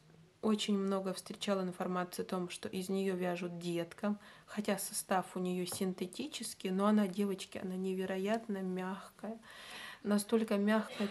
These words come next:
пряжи я ещё не встречала, честно говоря. Вот.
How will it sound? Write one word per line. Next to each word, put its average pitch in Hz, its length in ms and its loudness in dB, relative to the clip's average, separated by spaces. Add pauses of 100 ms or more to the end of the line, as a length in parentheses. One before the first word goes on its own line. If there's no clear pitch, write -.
(100)
пряжи 226 340 4
я 196 200 2
ещё 220 340 2
не 208 140 4
встречала, 202 680 -4
честно 180 400 -8
говоря. 180 440 -4 (1300)
Вот. 180 560 -4